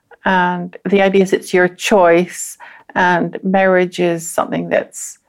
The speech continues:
you know, being imposed on you by the Catholic Church or is not realistic because people are naturally, as far as he's concerned, you know, promiscuous, I guess. So in the Raelians, they,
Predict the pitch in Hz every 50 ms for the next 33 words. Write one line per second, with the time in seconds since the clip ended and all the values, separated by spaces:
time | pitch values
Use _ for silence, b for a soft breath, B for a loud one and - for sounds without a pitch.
0 | _ _ _ _ _ _ - 208 196 185 170 170 175 175 175 180 165 170 - -
1 | 175 165 170 180 170 170 170 170 170 165 165 165 165 165 165 165 160 160 - 165
2 | 165 165 - - - _ - - 165 156 156 - - - - - - - - -
3 | - _ _ _ _ _ _ - 180 175 196 196 180 165 - 190 185 180 170 165
4 | 170 175 175 - - - - - - - - - 170 160 - 175 165 - - 180
5 | 175 - - 170 170 170 165 - - - - - 165 160 160 160 151 156 - 160
6 | 165 _ _ _ _ _ _ _ - - - 160 - - - - - - - 160
7 | 160 - - - 170 156 - - - 170 - - 165 - - - _ _ _ -
8 | - 214 220 214 220 - - - - - - - - 156 160 - - 165 - -
9 | _ _ _ _ _ _ - - - - - 269 262 262 254 247 240 240 233 240
10 | 247 262 269 269 269 254 240 226 220 220 214 220 214 214 - - 214 208 208 208
11 | 208 226 - - -